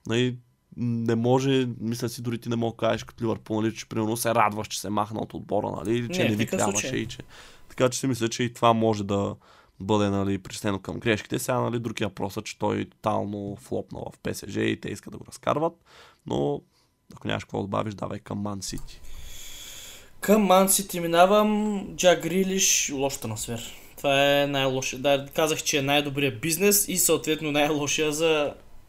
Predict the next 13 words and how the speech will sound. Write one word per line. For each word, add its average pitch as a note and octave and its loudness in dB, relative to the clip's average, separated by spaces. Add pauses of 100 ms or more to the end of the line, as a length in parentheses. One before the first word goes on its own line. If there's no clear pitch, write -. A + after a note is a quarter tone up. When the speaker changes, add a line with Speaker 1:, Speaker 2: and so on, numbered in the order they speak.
(380)
Speaker 2:
отсрещната C3 -2
страна. C3+ -4 (920)
И F#3+ 0
то F#3+ 6
беше F3+ 2
това F3 6
общо E3+ 2
взето E3 -4
единствения D#3 -4
трансфер C3 -6
на B2+ -6
Сити C3 -10
входящ. A#2+ -6